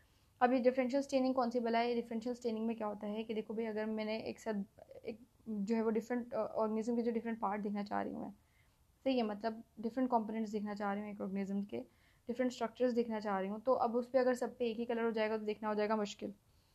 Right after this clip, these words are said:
तो वो क्या करते हैं कि differential staining इस्तेमाल करते हैं, मतलब दो तीन color की। तो उससे क्या होता है कि आपको जो है वो पार्ट्स, जो है वो अलग-अलग नज़र आना शुरू हो जाते हैं और enhance हो जाते हैं कि अच्छा ये वाली चीज़ ये है, ये वाली चीज़ ये है। अब कैसा लगेगा आपको कि जो है mitochondria भी एक ही color का लग रहा है,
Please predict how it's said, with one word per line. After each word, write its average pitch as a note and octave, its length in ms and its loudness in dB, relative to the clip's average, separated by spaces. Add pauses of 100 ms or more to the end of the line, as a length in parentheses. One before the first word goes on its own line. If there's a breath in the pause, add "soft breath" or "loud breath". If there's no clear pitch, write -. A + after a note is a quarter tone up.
(180)
तो A#3+ 80 6
वो B3+ 80 6
क्या B3+ 160 4
करते A#3+ 240 0
हैं C4 100 0
कि C4 60 2
differential A#3+ 400 -2
staining A#3+ 360 0
इस्तेमाल G#3+ 380 0
करते G#3+ 260 -2
हैं, C4+ 60 0
मतलब A#3+ 240 0
दो G#3+ 160 -2
तीन A3 160 -4
color G#3 220 0
की। C#4 180 -8 (600 soft breath)
तो A3+ 200 10
उससे A#3+ 240 4
क्या C4 120 4
होता A#3 200 2
है B3 80 2
कि C#4 120 -4
आपको A3+ 440 2
जो A#3+ 60 4
है A#3+ 60 6
वो A#3+ 100 6
पार्ट्स, A3 520 0
जो A3 320 0
है G#3+ 80 0
वो A3 80 0
अलग-अलग A3 580 2
नज़र G#3 160 -2
आना G#3 200 0
शुरू G#3+ 160 -4
हो G#3+ 60 -2
जाते G#3 280 -2
हैं B3 60 -2
और B3+ 180 -2
enhance G#3 420 -2
हो A3 40 -6
जाते G3 260 0
हैं G#3+ 60 -2
कि A3+ 60 2
अच्छा A3+ 160 0
ये A3+ 140 4
वाली G#3 180 6
चीज़ G#3+ 260 -2
ये G3+ 120 2
है, A#3+ 140 2
ये A3 80 0
वाली G3+ 140 0
चीज़ G3+ 220 -4
ये G3 120 -2
है। G3+ 280 -6 (440 soft breath)
अब A3 140 0
कैसा A#3+ 180 4
लगेगा C4 300 8
आपको A#3 260 0
कि B3 140 2
जो A#3 120 6
है A#3+ 60 6
mitochondria A3+ 580 4
भी A3+ 140 4
एक A3 80 0
ही A3+ 80 -2
color G#3+ 220 2
का G#3+ 100 -2
लग G#3 160 0
रहा G#3 80 2
है, A3 160 -6